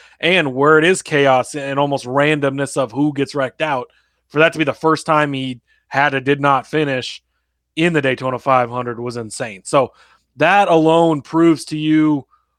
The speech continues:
what he can do on this type of track, how, wha-, how good he is at it. We've seen it so many times. He's up there mixing it up in the front, and then all of a sudden, like a rock, he just falls to the back. They go back, they replay his radio. He says, "I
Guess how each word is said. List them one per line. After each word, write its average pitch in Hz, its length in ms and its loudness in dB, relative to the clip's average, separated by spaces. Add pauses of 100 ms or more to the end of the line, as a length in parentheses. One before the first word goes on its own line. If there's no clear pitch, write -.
(200)
what 147 320 0
he 143 180 -6
can 120 240 -10
do 143 300 2
on 135 100 0
this 131 160 -10
type 135 260 -4
of 127 100 -12
track, 135 480 0 (300)
how, 127 200 -2
wha-, 139 340 -4
how 135 140 0
good 143 260 -2
he 139 180 0
is 135 160 -2
at 139 220 2
it. 143 180 -4 (340)
We've 160 240 -4
seen 190 220 -2
it 151 160 -4
so 180 300 0
many 151 280 -2
times. 135 540 0 (320)
He's 135 200 -4
up 160 180 2
there 160 180 4
mixing 151 380 -4
it 147 60 0
up 156 120 2
in 151 60 -4
the 139 60 -4
front, 165 300 0
and 135 60 -2
then 131 100 0
all 156 140 4
of 147 40 -4
a - 40 -16
sudden, 156 380 0 (240)
like 143 200 -2
a 135 60 -4
rock, 131 400 0
he 135 60 -14
just 131 200 -10
falls 147 280 -2
to 151 80 -12
the 143 100 -6
back. 143 400 2 (280)
They 131 140 -4
go 147 140 2
back, 147 300 2
they 131 100 -6
replay 143 360 -2
his 131 140 -2
radio. 143 460 0 (260)
He 139 100 -6
says, 139 360 0
"I - 80 -18